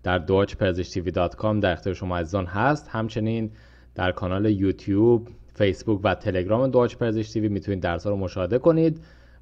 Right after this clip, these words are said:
و همچنین در کانال دوم یوتیوب ما به اسم آلمانی با احسان هم کلی جمله کاربردی با سبکی متفاوت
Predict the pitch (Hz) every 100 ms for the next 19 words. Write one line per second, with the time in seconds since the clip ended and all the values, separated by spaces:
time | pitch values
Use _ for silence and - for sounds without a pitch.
0 | - 95 117 139 143 139 135 113 98 92
1 | 104 95 107 98 101 87 107 135 131 101
2 | 107 98 92 92 110 110 95 - 98 92
3 | 90 90 85 92 85 - 117 123 120 123
4 | - - - - - 117 120 120 110 104
5 | 98 110 113 - 98 92 87 92 120 107
6 | - 101 - 110 98 104 95 101 92 104
7 | 127